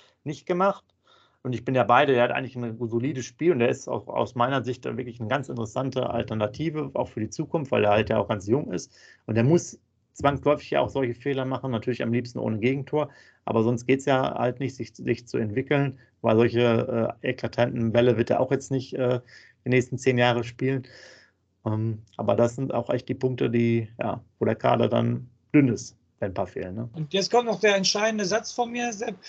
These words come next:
Speaker 2: wo ich, das, was mir gerade erst einfällt, wir sprechen gerade über die zusammengewürfelte Abwehr, die, ähm, ohne Toprak spielt, die ohne Friedel spielt und so weiter und so fort. Und halt, letzte Woche spielt die gegen Darmstadt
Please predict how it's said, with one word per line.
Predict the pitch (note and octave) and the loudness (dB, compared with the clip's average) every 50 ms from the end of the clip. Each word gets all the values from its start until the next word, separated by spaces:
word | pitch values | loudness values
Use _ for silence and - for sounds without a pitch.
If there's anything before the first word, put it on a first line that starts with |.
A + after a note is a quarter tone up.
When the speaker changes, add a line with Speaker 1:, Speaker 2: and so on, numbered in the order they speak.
| - - - _ | -20 -20 -12 _
Speaker 2:
wo | - F3+ F#3+ | 4 6 6
ich, | F#3 F3+ - - - _ _ _ - G3+ F3+ | 6 4 2 -4 -14 _ _ _ -12 -4 -2
das, | F#3 E3 D#3+ | -2 0 0
was | G3 F3 | -2 0
mir | F#3 G3 F#3 | 0 0 0
gerade | E3 E3+ G3+ A#3+ C4+ C#4 | 2 4 4 4 6 6
erst | A#3 G3+ D#3+ D#3+ | 4 4 4 2
einfällt, | E3+ F3+ F#3 F#3 F3+ - A#3 A#3+ B3+ - - _ _ _ _ _ _ _ _ _ | 0 0 -2 -2 0 2 2 2 2 0 -8 _ _ _ _ _ _ _ _ _
wir | F3+ D#3+ | -6 -6
sprechen | - - A3 A#3 A3+ B3 A#3+ | 2 4 4 4 4 2 -2
gerade | G#3 G#3+ G#3+ A3+ A3+ A3 | 2 4 6 6 6 6
über | G#3 G#3+ G#3 | 4 4 2
die | G#3 G3+ | 2 -2
zusammengewürfelte | F#3 - - G3 F#3+ F3+ F#3+ G#3 A3 B3 A#3 G#3 F3 G#3+ A#3 A3+ F#3+ A3 G#3+ G3+ F3+ | -4 -4 -4 -4 -2 2 2 2 2 2 -2 0 2 2 2 2 2 0 2 2 2
Abwehr, | F3+ G3 F#3+ - - C4+ - F3+ - - _ _ _ _ _ _ _ _ _ _ _ _ _ _ _ _ | 2 2 0 2 2 2 2 2 -2 -6 _ _ _ _ _ _ _ _ _ _ _ _ _ _ _ _
die, | - F3+ G3+ G#3 G#3+ G#3+ | -2 0 2 2 2 0
ähm, | - - G#3 G3+ G3+ G3+ G#3 | 2 2 2 2 2 0 2
ohne | G3+ G3+ G#3+ A3 G#3 | 2 4 4 4 2
Toprak | - A3 A3+ A3+ - A#3+ A#3+ - | 2 2 2 2 4 4 4 4
spielt, | - - - A#3 G3+ | 2 -4 -4 -4 -4
die | G3 G#3 | -2 2
ohne | G#3 G3+ G#3 A3 G3+ | 4 4 4 4 0
Friedel | - G3+ G#3+ A3 A#3+ - | -2 -4 -6 -4 -6 -8
spielt | - - A#3+ A#3+ | -8 -8 -6 -6
und | B3 A3 | -4 -2
so | G#3 A3+ | 0 2
weiter | G#3 A3 A3+ A3 A3+ | 4 4 4 4 2
und | A3 | -2
so | G#3 G#3+ G3+ | 0 0 -2
fort. | D#3+ G3 A3+ A3 A3+ A3 - _ _ - | 0 2 4 4 4 4 0 _ _ -4
Und | G#3 G3+ G3 F#3 - - _ _ _ _ _ _ - | -2 -2 -2 -2 -6 -14 _ _ _ _ _ _ 0
halt, | C#3 G#3 B3+ B3 D#3+ - - _ _ _ _ _ _ _ _ _ _ _ _ _ _ | 4 4 4 4 2 -2 -10 _ _ _ _ _ _ _ _ _ _ _ _ _ _
letzte | F3+ F#3 - - - - A#3+ G#3+ | 0 0 0 0 2 2 2 4
Woche | G#3+ A3+ G#3+ A#3 A3+ | 4 2 2 2 0
spielt | E3+ - - A3 G#3+ F3+ | -2 -2 -6 -8 -6 -4
die | A3 G3+ | -4 2
gegen | F3+ G3+ F#3+ G3 F3 | 4 4 4 4 2
Darmstadt | F3+ F3 F#3 G#3 G#3 - - D4 F4+ - - _ | 2 2 0 0 0 -2 -2 -2 -4 -4 -8 _